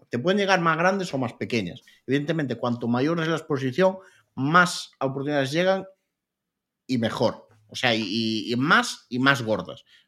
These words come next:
Vale, yo he tenido empresas con mucha gente, o sea, con gente del sector del marketing muy conocida, y esas oportunidades me han llegado, eh, tras roces.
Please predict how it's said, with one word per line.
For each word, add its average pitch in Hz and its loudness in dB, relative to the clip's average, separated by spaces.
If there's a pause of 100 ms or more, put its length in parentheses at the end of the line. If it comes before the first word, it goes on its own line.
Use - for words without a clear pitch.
Vale, 98 2
yo 117 2
he 135 2
tenido 131 2
empresas 139 -2
con 110 -2
mucha 131 -2
gente, 107 -6 (160)
o - -20
sea, - 0
con 101 -6
gente 135 2
del 127 0
sector 123 -2
del 123 -2
marketing 135 -2
muy 113 0
conocida, 131 -2 (240)
y 120 -2
esas 120 -2
oportunidades 123 -2 (300)
me 120 2
han 131 4
llegado, 135 0
eh, 107 0
tras 123 0
roces. 123 0